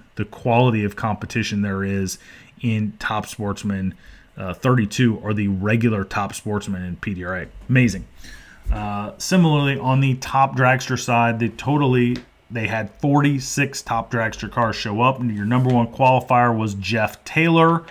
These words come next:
You've heard him on the show as well. He's getting a little P D R A action in. He goes four twenty-nine five for the top spot. But your winner is Stacy Hall over Blake Denton.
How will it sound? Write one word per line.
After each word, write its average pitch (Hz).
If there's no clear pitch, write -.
You've 123
heard 123
him 151
on 147
the 143
show 135
as 120
well. 131
He's 131
getting 131
a 131
little 120
P -
D 131
R 123
A 120
action 135
in. 123
He 143
goes 139
four 131
twenty-nine 120
five 127
for 131
the 117
top 120
spot. 120
But 120
your 139
winner 139
is 127
Stacy 123
Hall 113
over 117
Blake 107
Denton. 107